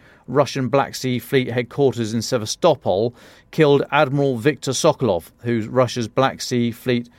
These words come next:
commander. They say it also killed another thirty-four Russian officers and injured a hundred and five. Very specific numbers there. We think it was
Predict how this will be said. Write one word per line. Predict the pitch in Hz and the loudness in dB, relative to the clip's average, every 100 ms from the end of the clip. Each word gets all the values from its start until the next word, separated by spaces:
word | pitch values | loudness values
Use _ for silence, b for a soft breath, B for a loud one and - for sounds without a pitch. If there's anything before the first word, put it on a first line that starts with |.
| b b | b b
commander. | 139 131 131 117 95 80 b b b | -2 2 4 2 0 -6 b b b
They | 117 | -4
say | 123 | 0
it | 123 | 2
also | 147 127 120 | 2 2 -2
killed | - 127 120 | 2 2 2
another | 117 113 | 0 0
thirty-four | - 147 127 120 - 131 120 117 | 0 2 2 0 0 2 4 2
Russian | 117 117 - 113 | -2 -2 -2 -2
officers | 131 - 123 110 | -2 -2 -4 0
and | 123 | 0
injured | 139 123 | 0 2
a | 110 | 0
hundred | 120 131 117 | 0 -2 0
and | 120 | -2
five. | 113 - 143 95 90 98 | 0 0 2 0 -4 -10
Very | - 131 131 | -4 0 0
specific | 120 - 117 131 - | -2 -8 -6 -6 -4
numbers | 120 117 98 - | -2 -2 -2 -8
there. | - - B B B B - | -12 -14 B B B B -4
We | 143 | 0
think | 131 185 165 | 2 2 0
it | 135 | -2
was | 120 - | -4 -8